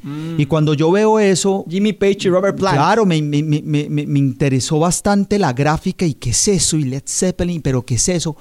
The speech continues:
Speaker 2: Cuando él me dice, "No, eso es un grupo musical", y yo... y empiezo, y me dice, "No, escuche". Y yo, "Uy, ¿qué es eso?". Y así empezó, desde los ocho años, desde que abrí la puerta del cuarto de mi primo adolescente,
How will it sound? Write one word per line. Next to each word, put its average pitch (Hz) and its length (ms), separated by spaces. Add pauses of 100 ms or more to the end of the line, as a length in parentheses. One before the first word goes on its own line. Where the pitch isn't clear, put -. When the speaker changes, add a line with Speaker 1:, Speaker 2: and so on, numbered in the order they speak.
(220)
Speaker 2:
Cuando 147 220
él 147 60
me 165 100
dice, 170 160
"No, 202 80
eso 185 100
es 170 120
un 202 80
grupo 196 260
musical", 165 520
y 127 60
yo... 123 180 (680)
y 151 100
empiezo, 160 600 (300)
y 160 80
me 156 100
dice, 156 180
"No, 254 140
escuche". 254 520 (1400)
Y 151 80
yo, 147 100
"Uy, 262 280
¿qué - 100
es - 60
eso?". 160 260 (300)
Y 151 160
así 139 260
empezó, 127 340 (200)
desde 131 260
los 123 180
ocho 170 300
años, - 420
desde 143 240
que 135 120
abrí 131 200
la 180 160
puerta 185 360
del 151 180
cuarto 151 380
de 156 80
mi 135 120
primo 147 300
adolescente, 135 720